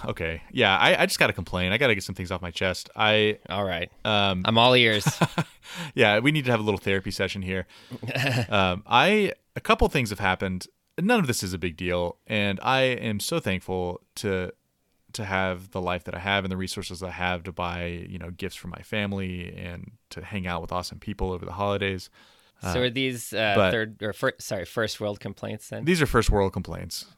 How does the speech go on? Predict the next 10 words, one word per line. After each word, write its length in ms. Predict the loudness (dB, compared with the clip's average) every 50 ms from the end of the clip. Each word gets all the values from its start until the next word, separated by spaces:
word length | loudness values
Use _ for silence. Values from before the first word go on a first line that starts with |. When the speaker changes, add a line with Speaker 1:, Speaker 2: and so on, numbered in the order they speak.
| _ _ _ _ -12
Speaker 2:
Okay. 200 | -12 -10 -6 -4 -2
Speaker 1:
So 80 | 0 0
Speaker 2:
Okay. 80 | 0 -2
Speaker 1:
just 260 | -2 -4 -4 -4 -2 -2
let 100 | 0 2
me 80 | 2 2
just 200 | 2 0 0 2
say 140 | 2 2
that. 320 | 2 2 0 0 0 -2 -4 -6
And 420 | -4 -2 -2 0 -2 -2 -4 -6